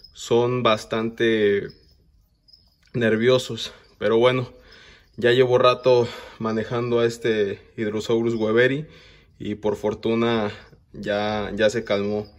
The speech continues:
Hubo un tiempo que estaba loco, loco, loco. Tampoco tanto como un basilisco, pero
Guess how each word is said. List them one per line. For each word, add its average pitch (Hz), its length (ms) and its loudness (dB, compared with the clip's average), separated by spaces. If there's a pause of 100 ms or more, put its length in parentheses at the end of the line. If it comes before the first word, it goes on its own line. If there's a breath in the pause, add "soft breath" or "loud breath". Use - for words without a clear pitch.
(240 soft breath)
Hubo 113 160 0
un 117 100 0
tiempo 120 260 -2
que 117 80 -6
estaba 113 480 0 (160)
loco, 113 460 0
loco, 110 280 -2
loco. 101 480 -4
Tampoco 123 440 -4
tanto 127 420 -2
como 104 260 -4
un 107 200 -6
basilisco, 123 640 -4
pero 104 380 -2